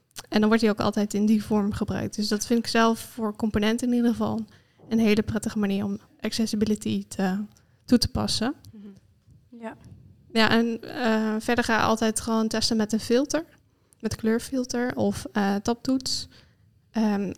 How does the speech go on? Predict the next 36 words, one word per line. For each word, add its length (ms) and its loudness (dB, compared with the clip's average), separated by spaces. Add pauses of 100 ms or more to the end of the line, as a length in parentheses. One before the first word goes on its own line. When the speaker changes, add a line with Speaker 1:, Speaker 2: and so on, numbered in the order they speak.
Speaker 1:
en 300 0
als 180 2
het 120 -6
kan 200 -2
ook 120 -2
testen 300 0
met 160 -4
gebruikers 420 -4
met 180 -6
een 80 -4
beperking. 580 -8 (540)
Je 80 -2
hebt 160 2
ook 180 0
de 80 4
mogelijkheid 680 2
om 260 0
je 200 0
prototype 640 -4
periodiek 600 -2
door 160 2
experts 600 -2
te 120 -6
laten 260 -2
controleren. 640 0 (680)
Eh, 220 -2
bijvoorbeeld 420 -2
door 180 0
een 80 -4
expertpanel 680 -2
van, 440 -2
ehm, 320 -2 (380)
gebruikerscentraal 920 0
punt 280 -4
N 60 0
L. 160 -2